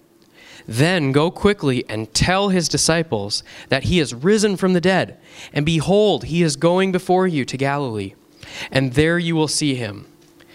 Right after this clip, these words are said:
See, I have told you." So they departed quickly from the tomb with fear and great joy, and ran to tell his disciples.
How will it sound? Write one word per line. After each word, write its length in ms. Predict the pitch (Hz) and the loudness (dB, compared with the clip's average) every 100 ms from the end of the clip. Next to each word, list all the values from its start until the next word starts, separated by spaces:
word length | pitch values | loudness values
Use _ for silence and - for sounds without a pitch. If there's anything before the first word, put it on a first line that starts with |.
| - - | -14 -4
See, 500 | - - 220 127 - | 0 2 2 2 0
I 200 | 139 147 | 0 0
have 220 | 147 151 | 0 -2
told 300 | 143 165 160 | 0 0 0
you." 200 | 131 98 - - _ _ - - _ - - - - - - - - - - - - - - - | 0 -6 -8 -20 _ _ -20 -20 _ -20 -20 -20 -20 -20 -20 -20 -20 -20 -20 -20 -20 -20 -20 -6
So 520 | - - 214 160 - - | -2 2 2 0 -4 0
they 120 | 160 | 2
departed 440 | 156 - 180 165 | 2 0 0 -2
quickly 380 | - 185 180 131 | 0 0 2 0
from 220 | - 147 | 0 0
the 60 | 139 | 0
tomb 340 | - 165 147 | 0 2 2
with 140 | 117 - | 0 -2
fear 380 | - 180 170 | 0 2 2
and 220 | 165 147 131 | 0 -2 0
great 260 | 156 139 | 0 -2
joy, 360 | - 131 107 95 - - - | -2 -2 -2 -6 -12 -14 -4
and 220 | 156 147 | 0 2
ran 300 | 147 165 175 | 4 2 0
to 80 | 165 | -2
tell 280 | 139 156 147 | 0 0 2
his 180 | 143 127 | 0 -2
disciples. 760 | 135 147 165 127 98 - - | -2 -2 -2 -4 -6 -6 -8